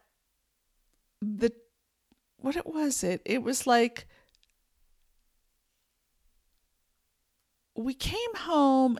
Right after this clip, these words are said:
and we had a backyard, and Quincy was in the backyard, and Connor was just outside the fence and came running up to us like, "You're home, you're home, you're home."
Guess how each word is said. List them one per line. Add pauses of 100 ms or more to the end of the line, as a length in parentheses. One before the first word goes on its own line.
and
we
had
a
backyard, (540)
and (840)
Quincy
was
in
the
backyard, (420)
and
Connor (1080)
was
just
outside
the
fence (100)
and
came
running
up (180)
to
us
like,
"You're
home,
you're
home,
you're
home."